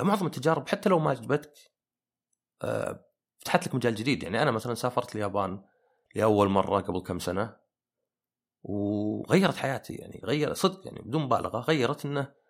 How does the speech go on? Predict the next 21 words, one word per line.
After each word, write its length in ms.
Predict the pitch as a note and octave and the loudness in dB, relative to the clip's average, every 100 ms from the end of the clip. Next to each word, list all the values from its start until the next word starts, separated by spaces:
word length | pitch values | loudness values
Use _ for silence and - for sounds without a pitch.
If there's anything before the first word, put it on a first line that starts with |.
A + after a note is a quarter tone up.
| _ - | _ -2
أوكي، 120 | D3+ | 0
قد 140 | A#2 | 2
رحت 140 | C3 B2+ | 0 0
لأمريكا 440 | A2+ G#2 A2 - | 0 0 -4 -2
وأوروبا 320 | F#2+ G2+ E2+ | -2 -2 0
ودول 480 | F2 E2+ - F#2+ F2 | -2 -4 -6 -2 -2
عربية، 540 | E2 F2+ F#2+ F2+ G2 _ _ _ _ _ _ _ _ - | 0 0 -2 -4 -6 _ _ _ _ _ _ _ _ -6
بس 80 | - | 2
ما 60 | |
قد 100 | B2+ | 2
رحت 120 | - - | 2 -6
شرق 220 | F#2+ - | -6 -6
آسيا. 260 | - - - _ | -8 -12 -20 _
شفت 280 | - A#2 A#2+ | -4 -2 0
مثلًا 220 | G#2+ G2+ | 2 2
طريقة 240 | G#2 G#2 | 0 0
تعامل 400 | G#2+ - G#2 G#2+ | 0 2 4 4
مختلفة، 520 | G2+ - A2+ F2 - - _ _ _ _ _ _ _ | 0 -2 -4 -4 -12 -18 _ _ _ _ _ _ _
شفت 300 | - B2+ - | -4 -4 -2
مثلًا، 600 | A2+ G2 G#2 G2+ G2+ G#2+ - _ _ _ - | -4 0 2 2 0 -6 -12 _ _ _ -2
آه، 500 | F#2+ G2 F#2+ G2 | 0 0 -4 -8